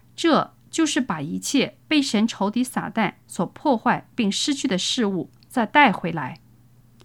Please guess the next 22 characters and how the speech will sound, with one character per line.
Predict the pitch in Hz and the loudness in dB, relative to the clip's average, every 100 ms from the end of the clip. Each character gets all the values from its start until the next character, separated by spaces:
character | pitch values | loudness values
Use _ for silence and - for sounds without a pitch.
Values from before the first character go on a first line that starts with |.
| _ - _ - | _ -20 _ -14
选 | - 170 127 | -6 -4 -6
自 | - 202 - - | -6 -6 -6 -10
《新 | - 240 | -2 2
约 | 220 | 2
总 | 226 160 143 | 0 -4 -4
论》 | 170 - - | -4 -6 -6
第 | 165 | -8
七 | - - | -8 -8
册， | 226 - 202 180 _ _ _ _ | -6 -6 -6 -8 _ _ _ _
四 | - 247 | -8 -4
百 | 233 233 | -2 -2
五 | 185 | -2
十 | - 202 | -6 -8
九 | - 165 - - | -6 -8 -8 -12
至 | - | -10
四 | 185 - | -8 -8
百 | 180 160 | -8 -8
六 | - 240 | -2 -2
十 | 185 - | -2 -8
页。 | 170 170 175 - _ - _ _ _ - _ _ _ _ _ _ _ _ - _ _ - | -8 -8 -10 -16 _ -20 _ _ _ -20 _ _ _ _ _ _ _ _ -20 _ _ -20
参 | - 233 233 | -4 0 0
读 | 208 170 175 | 0 -4 -4